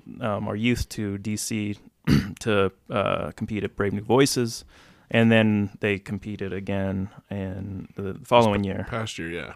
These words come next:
Speaker 1: Yeah, and that was in San Francisco.
Speaker 2: San Francisco, yeah.
Speaker 1: Uh,
Speaker 2: So it's a bit, uh, the, the youth. I mean, the, the reason I think it's doing so well now is there's, like,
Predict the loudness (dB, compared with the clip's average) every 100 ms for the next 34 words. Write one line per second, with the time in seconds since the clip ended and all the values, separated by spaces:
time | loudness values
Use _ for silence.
0 | -8 -2 -2 -2 -4 -2 -2 -2 -2 -4
1 | -4 -6 -4 -6 -8 -16 _ _ -20 -20
2 | -16 -14 -12 -12 -12 -12 -10 -8 -10 -12
3 | -8 -8 -6 -4 -4 -4 -12 _ _ -20
4 | -20 -20 _ -10 0 2 2 0 -10 -8
5 | 0 4 6 6 4 2 2 4 4 2
6 | -4 -20 -20 -20 _ _ 4 6 6 2
7 | -4 0 0 2 6 8 8 4 2 0
8 | -2 -4 -14 -18 -14 -4 -4 0 0 0
9 | 0 0 0 0 -2 -4 -4 -2 -4 -6